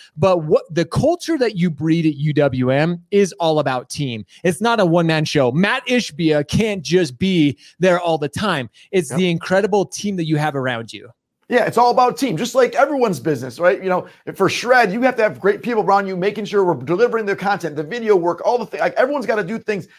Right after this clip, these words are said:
Speaker 2: Every mortgage broker needs great people. U W M is not Matt Ishbia. I got so many great people. I get too much credit. The credit should go to my people. They're the ones working hard, doing things, but it's a culture. It's a team atmosphere. If the welcome associate picking up the phone doesn't have a good attitude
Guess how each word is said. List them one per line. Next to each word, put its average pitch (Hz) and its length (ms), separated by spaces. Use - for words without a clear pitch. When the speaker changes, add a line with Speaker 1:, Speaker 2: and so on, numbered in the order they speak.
Speaker 2:
Every 226 280
mortgage 226 400
broker 170 220
needs 165 180
great 165 200
people. 151 340
U 233 140
W 240 260
M 220 80
is 165 80
not 180 240
Matt 160 180
Ishbia. 139 400
I - 60
got 160 300
so 226 220
many 220 140
great 190 160
people. 180 140
I 190 80
get 208 180
too 240 120
much 226 280
credit. 226 320
The 139 100
credit 226 260
should 156 100
go 196 80
to 185 80
my 175 140
people. 147 360
They're 185 140
the 214 80
ones 196 260
working 190 280
hard, 180 240
doing 190 200
things, 190 200
but 185 200
it's 190 160
a 220 60
culture. 247 420
It's 165 120
a 165 40
team 240 300
atmosphere. 190 540
If - 160
the 202 80
welcome 247 380
associate 240 480
picking 240 240
up 226 60
the 214 80
phone 233 280
doesn't 220 180
have 220 120
a 208 40
good 214 140
attitude 247 480